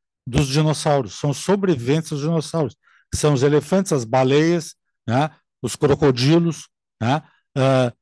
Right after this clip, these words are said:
esses seres têm gra-, gravidez um pouco mais longa, mas não porque a genética fez eles terem mais, a genética dos dinossauros já era assim e eles mantiveram isso. O ser humano tem uma gravidez muito mais longa,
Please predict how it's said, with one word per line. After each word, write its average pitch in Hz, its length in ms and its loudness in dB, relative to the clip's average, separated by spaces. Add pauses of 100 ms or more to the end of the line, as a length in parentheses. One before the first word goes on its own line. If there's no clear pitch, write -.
(320)
esses 196 480 2
seres 185 480 2
têm 190 220 0
gra-, 190 200 -2
gravidez 147 340 2
um 170 60 2
pouco 170 220 0
mais 185 180 2
longa, 160 200 0 (200)
mas 139 260 2
não 220 200 4
porque - 220 0
a 196 60 6
genética 156 680 2
fez 147 260 2
eles 123 220 -2
terem 139 200 2
mais, 127 140 0 (380)
a 127 120 -2
genética 156 480 0
dos 131 180 -10
dinossauros 147 560 -2
já 143 120 2
era 147 160 2
assim 208 420 -2 (460)
e 180 140 -2
eles 185 420 2 (140)
mantiveram 175 680 4
isso. 113 260 -4 (460)
O 165 120 0
ser 247 300 2
humano 202 400 4
tem 208 420 2 (160)
uma 151 140 2
gravidez 156 540 0
muito 190 520 4
mais 135 200 4
longa, 110 360 0